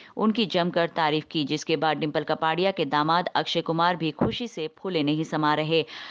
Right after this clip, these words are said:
हाल ही में अक्की ने इस बात की खुशी जाहिर करते हुए Twitter पर एक बेहद शानदार पोस्ट किया है। इस पोस्ट के जरिए अक्षय कुमार ने बताया कि उनके लिए एक बेहद शानदार पल है। एक्टर अक्षय कुमार ने ट्वीट शेयर करते हुए लिखा,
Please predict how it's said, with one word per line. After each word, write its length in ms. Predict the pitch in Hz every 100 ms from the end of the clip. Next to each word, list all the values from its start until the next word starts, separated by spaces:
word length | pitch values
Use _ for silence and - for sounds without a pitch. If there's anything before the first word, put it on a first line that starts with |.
| - -
हाल 220 | 226 247
ही 80 | 240
में 180 | 240
अक्की 300 | - 202 226
ने 80 | 214
इस 240 | - 170 165
बात 200 | 170 -
की 120 | 170
खुशी 380 | - 175 175 151
जाहिर 280 | 156 160
करते 300 | - 160 190
हुए 160 | 180 165
Twitter 360 | - 175 208 196
पर 160 | 151
एक 100 | 147 131
बेहद 340 | 170 185 202
शानदार 560 | - - 208 196 151 151 -
पोस्ट 320 | 180 151 -
किया 240 | - 156 156
है। 260 | 160 151 - - - - -
इस 160 | 202 208
पोस्ट 380 | - 220 240 -
के 100 | 196
जरिए 300 | 190 190 208
अक्षय 300 | - 170 175
कुमार 280 | 175 170 165
ने 80 |
बताया 380 | 151 156 170 185
कि 180 | 196 185
उनके 400 | - 208 208 202
लिए 140 | 180
एक 300 | 180 - 135
बेहद 380 | 165 175 185 208 202
शानदार 580 | - 208 190 190 156 139
पल 220 | 151 147
है। 240 | 160 156 - - - - -
एक्टर 300 | 196 208 240
अक्षय 220 | 208 - 196
कुमार 300 | 196 196 202
ने 140 | 185
ट्वीट 320 | 175 190 -
शेयर 300 | - 190 160
करते 300 | 151 165 196
हुए 140 | 175 147
लिखा, 360 | 165 185 180